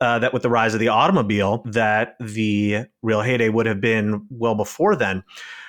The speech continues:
What do you think accounts for that divergent trend that, uh, with the rise of the interstate highway system and, uh, increased auto ownership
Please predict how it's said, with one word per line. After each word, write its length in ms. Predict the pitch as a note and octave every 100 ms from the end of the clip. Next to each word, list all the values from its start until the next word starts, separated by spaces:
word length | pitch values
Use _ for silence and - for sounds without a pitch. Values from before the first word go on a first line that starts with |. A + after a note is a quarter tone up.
| - _
What 220 | C3+ B2+
do 60 | F#3
you 80 | A#3
think 240 | - C#4
accounts 640 | C4+ B3+ B3 - G#3+ B3
for 420 | - - E3 E3 D3+
that 460 | D3 C#3+ D3+ -
divergent 560 | D#3 C#3+ D3+ D#3+ D#3 D3
trend 360 | - D#3 C3+
that, 280 | G2 G2 G2+
uh, 400 | A2+ G#2 G#2 G#2 G2+
with 100 | -
the 80 | G#2+
rise 220 | A#2+ B2+
of 80 | B2
the 100 | A#2
interstate 380 | B2 A2+ - A2+
highway 300 | D#3+ E3 E3
system 580 | F3 D#3+ - D3+ D#3 D#3
and, 460 | C#3 G2+ F#2+ F#2+ F#2+ - - -
uh, 180 | G2 F2+
increased 380 | A2 A#2 B2+ G#2+ A#2+
auto 260 | A#2+ A#2+
ownership 680 | B2 A#2+ A#2 A2+ A#2+ A2 A2